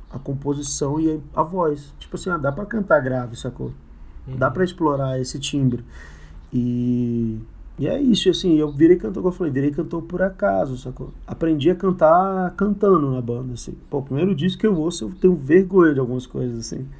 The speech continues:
Speaker 2: É
Speaker 1: Cantando,
Speaker 2: mesmo,
Speaker 1: eu
Speaker 2: cara?
Speaker 1: falo, "Cara, é, mas é porque eu, eu acho que a gente tem que, a gente, a gente naturalmente é autocrítico, né?" Eu basicamente não escuto as coisas que eu gravo, não, assim, muito pouco. E,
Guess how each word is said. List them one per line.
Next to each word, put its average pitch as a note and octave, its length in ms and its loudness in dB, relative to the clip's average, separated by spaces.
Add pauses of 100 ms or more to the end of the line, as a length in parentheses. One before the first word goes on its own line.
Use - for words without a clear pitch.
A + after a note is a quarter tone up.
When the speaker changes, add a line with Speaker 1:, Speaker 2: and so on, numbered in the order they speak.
(240)
Speaker 2:
É D#3 140 2
Speaker 1:
Cantando, G3 160 4
Speaker 2:
mesmo, A3+ 180 6
Speaker 1:
eu C3+ 80 2
Speaker 2:
cara? B2 140 -2
Speaker 1:
falo, - 200 -8
"Cara, - 360 0 (420)
é, F#4 240 -8
mas G3 140 -2
é A3+ 40 2
porque A3 300 -6
eu, B3 240 -4
eu F#3 100 4
acho G3+ 160 2
que G#3 60 -2
a G3+ 40 2
gente G#3 180 -4
tem A3+ 120 -2
que, - 80 -4 (140)
a G3 60 -12
gente, F3+ 400 -4 (440)
a D3 120 0
gente E3 640 -4
naturalmente D#3+ 640 -4
é F3 40 2
autocrítico, D3 640 -2
né?" A#2 160 -4 (800)
Eu D3 120 4
basicamente F#3+ 520 4
não G#3+ 80 0
escuto G3 420 -2
as D#3 140 6
coisas F3+ 260 0
que - 80 2
eu G3 80 10
gravo, F3 380 0
não, D3+ 220 2
assim, C3 180 -6
muito B2 300 -4
pouco. - 440 2 (800)
E, A#2 640 -2